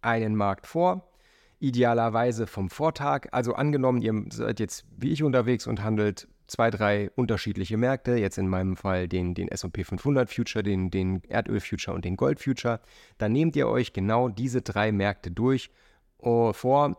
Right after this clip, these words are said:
und handelt sie einmal komplett in Bezug auf den Vortag oder die Vorwoche. Es muss jetzt nicht der Vortag sein,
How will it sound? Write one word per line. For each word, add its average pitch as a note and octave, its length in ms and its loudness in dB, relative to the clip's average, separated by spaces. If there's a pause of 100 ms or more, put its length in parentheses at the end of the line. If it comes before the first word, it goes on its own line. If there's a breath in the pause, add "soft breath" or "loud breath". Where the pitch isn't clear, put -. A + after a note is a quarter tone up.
und A2+ 400 0
handelt A#2 380 0
sie A2 400 0
einmal G#2 640 0 (100)
komplett G2 760 -2 (100)
in F#2+ 140 -2
Bezug - 340 -6
auf - 160 -6
den F2+ 200 -6
Vortag A2 520 0
oder F#2+ 220 -4
die F2+ 100 -4
Vorwoche. G#2+ 480 0
Es F2+ 100 -6
muss G2+ 120 -2
jetzt F#2+ 140 -4
nicht F2+ 140 -6
der - 80 -8
Vortag G2 420 -4
sein, F#2+ 240 -4